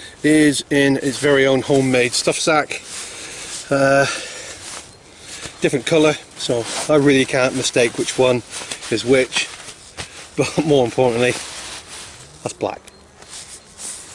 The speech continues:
This is, and I hate to use the word, but I'm gonna, awesome.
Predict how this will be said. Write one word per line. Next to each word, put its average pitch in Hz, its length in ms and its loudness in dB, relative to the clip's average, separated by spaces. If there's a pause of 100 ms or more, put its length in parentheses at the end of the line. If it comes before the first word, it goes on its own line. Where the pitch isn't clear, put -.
(1000)
This - 440 2 (340)
is, 127 300 4 (1800)
and 127 100 0
I 160 120 6
hate 160 260 4
to 135 80 -2
use 117 280 0
the 123 80 0
word, 120 300 0
but - 100 0
I'm 117 120 2
gonna, 135 320 2 (540)
awesome. 143 560 4